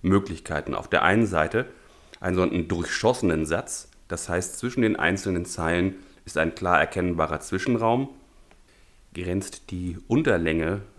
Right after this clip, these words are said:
einer Zeile direkt an die Oberlänge einer nachfolgenden Zeile, spricht man von einem Kompressorsatz. Als Orientierungswert für einen optimalen Zeilenabstand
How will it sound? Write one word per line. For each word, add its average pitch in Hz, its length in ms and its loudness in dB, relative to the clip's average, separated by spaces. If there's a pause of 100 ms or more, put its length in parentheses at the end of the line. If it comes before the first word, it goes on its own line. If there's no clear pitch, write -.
einer 78 440 -6 (100)
Zeile 87 480 -4 (540)
direkt 90 340 -4
an 92 140 -4
die 85 260 -2 (140)
Oberlänge 98 560 0
einer 78 180 0
nachfolgenden 80 720 -2
Zeile, 85 380 -4 (280)
spricht - 360 -8
man 95 160 -2
von - 140 -4
einem 87 260 0 (180)
Kompressorsatz. - 1040 -4 (1400)
Als - 520 -4
Orientierungswert 92 880 -2
für - 160 -2
einen 87 160 -2
optimalen 90 520 0
Zeilenabstand 110 920 0